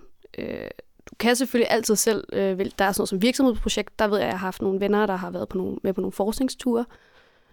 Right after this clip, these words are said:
og fået lov til at komme også ud i felten. Og så igen på kandidaten, så kommer der også nogle, øh, nogle feltkursuser. Øh, men ellers er der ikke, øh, så mange flere praktiske. Nu skal jeg selv til at have noget, der hedder praktisk klimatologi, så det går jeg stærkt ud fra er praktisk. <laughs> Men, øh, ellers er der ikke så mange, øh, valgfag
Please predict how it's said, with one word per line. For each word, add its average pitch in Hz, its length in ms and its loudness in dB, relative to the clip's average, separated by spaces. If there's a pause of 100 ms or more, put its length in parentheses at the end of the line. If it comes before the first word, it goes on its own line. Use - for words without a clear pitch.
(160)
og 202 180 2
fået 208 160 4
lov 196 140 4
til - 140 0
at 202 140 4 (100)
komme 208 220 4
også 208 180 4
ud 233 60 6
i - 20 2
felten. 247 500 0
Og 208 140 4
så 233 120 2
igen 214 280 2
på 220 60 0
kandidaten, 202 560 2
så 202 120 -2
kommer 202 220 0
der 190 60 2
også 190 200 0
nogle, 196 400 4 (120)
øh, 175 40 -8 (140)
nogle 196 140 2
feltkursuser. 196 680 0 (220)
Øh, 196 60 0
men 185 160 4
ellers 240 260 2
er 226 40 4
der 202 100 2
ikke, 220 280 4
øh, 220 80 4 (500)
så - 180 0
mange 240 280 4
flere 233 200 2
praktiske. 233 440 -4
Nu 247 60 2
skal 233 140 0
jeg 208 60 2
selv - 220 2
til - 120 -2
at 202 80 0
have 196 140 4
noget, 196 140 4
der 196 60 2
hedder 190 120 2
praktisk 185 420 -4
klimatologi, 190 680 0
så - 120 -6
det 202 180 0 (220)
går 196 100 2
jeg 156 80 0
stærkt 190 200 0
ud 220 80 4
fra 202 240 2
er - 40 0
praktisk. - 560 2
<laughs> - 720 -4
Men, 208 320 4
øh, 190 160 2
ellers 226 220 4
er 226 40 2
der 214 60 0
ikke 196 120 -4
så 220 80 -8
mange, 214 420 0
øh, 196 180 -6
valgfag 202 420 -2